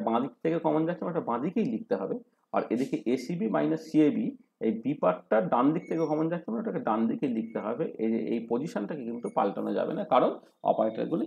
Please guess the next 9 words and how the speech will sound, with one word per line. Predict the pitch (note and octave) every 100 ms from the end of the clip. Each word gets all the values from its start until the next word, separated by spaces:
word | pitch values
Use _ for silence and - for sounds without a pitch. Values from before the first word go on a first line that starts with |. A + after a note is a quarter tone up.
| A2
in | A2+ G#2
general | G2+ A#2 D3
commit | E2+ F2 E2+ -
করে | - G#2
না। | C3+ - _ _ _ _ -
ঠিক | - G2
একই | - B3 C4+
রকমভাবে | C4+ C4 A3 E3 - C#3 E3+
এবিসি | A3+ - C3 C#3 E3+